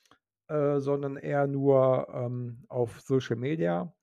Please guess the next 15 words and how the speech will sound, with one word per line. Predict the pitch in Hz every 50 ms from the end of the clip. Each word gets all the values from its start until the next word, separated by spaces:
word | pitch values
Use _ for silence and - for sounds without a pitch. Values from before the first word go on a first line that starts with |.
| _ _ _ _ _ - _ _ _ _ _ _ _ _ _
und, | - 131 131 131 131 127 127 123 123 -
äh, | 135 123 117 117 117 113
hab | 104 - - 151
mir | 127
dann | 117 123 120 123
mal | 120 113 113
die | 117 113 -
kleinen | - - 123 117 117
Videos | 143 143 143 135 131 -
angeschaut, | - 156 151 143 143 139 - - 139 135 131 123
was | 117 117 -
da | - 131
so | 120 117
passiert | - - 113 - - 160 165 170 170
ist. | 165 147 - - _ _